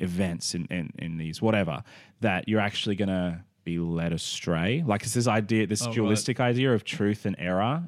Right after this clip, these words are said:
Speaker 1: and
Speaker 2: Yeah.
Speaker 1: being in the truth and being deceived.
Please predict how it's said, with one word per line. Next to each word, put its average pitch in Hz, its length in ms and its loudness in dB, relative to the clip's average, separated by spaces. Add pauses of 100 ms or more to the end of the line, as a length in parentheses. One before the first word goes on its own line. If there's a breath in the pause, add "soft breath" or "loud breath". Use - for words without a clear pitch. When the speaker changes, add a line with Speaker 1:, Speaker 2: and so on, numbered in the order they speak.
Speaker 1:
and 95 220 -4
Speaker 2:
Yeah. 92 140 -2 (1080)
Speaker 1:
being 110 360 0
in 127 140 2
the 110 80 2
truth 123 440 -2
and 107 180 0
being 95 340 0
deceived. 101 760 0